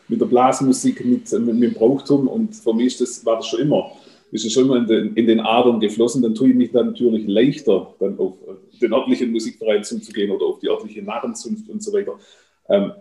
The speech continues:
man muss sich einfach bewusst sein, wenn man in eine kleine ländliche Gemeinde geht, ist gewisses Brauchtum vorhanden, das man auch pflegen muss. Natürlich, ähm, ich, hängt es dann immer drauf ab mit den Verantwortlichen vor Ort, ähm, wie si-, wie sind die Vereinsstrukturen und so weiter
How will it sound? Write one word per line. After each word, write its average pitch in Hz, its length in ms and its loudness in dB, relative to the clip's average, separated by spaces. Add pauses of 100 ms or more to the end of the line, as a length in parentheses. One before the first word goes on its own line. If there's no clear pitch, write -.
(100)
man 110 180 2
muss - 500 -4
sich - 340 -6
einfach 131 340 0
bewusst 135 340 -2
sein, - 160 4
wenn 104 120 0
man 104 100 -4
in 208 100 0
eine 95 220 -2
kleine 95 360 2
ländliche 117 540 -2
Gemeinde 95 480 -10
geht, 139 480 -14
ist - 240 -12
gewisses 110 380 -10
Brauchtum 160 800 -2 (300)
vorhanden, 113 640 0
das 110 160 0
man 113 120 -2
auch 104 200 -6
pflegen 90 340 2
muss. 82 180 -10
Natürlich, 110 480 -4
ähm, 95 320 -2 (1040)
ich, - 160 -8
hängt 131 160 0
es 107 100 -8
dann 110 120 2
immer 113 180 -4
drauf 104 220 0
ab 101 180 0
mit 107 140 -2
den 104 240 -2 (200)
Verantwortlichen 110 640 0
vor 107 140 0
Ort, - 420 -2
ähm, 104 280 0
wie 117 140 -2
si-, 107 260 -10
wie 107 120 -2
sind 107 160 -4
die 101 80 -2
Vereinsstrukturen 120 920 0
und 113 160 -6
so 107 140 -6
weiter 107 380 0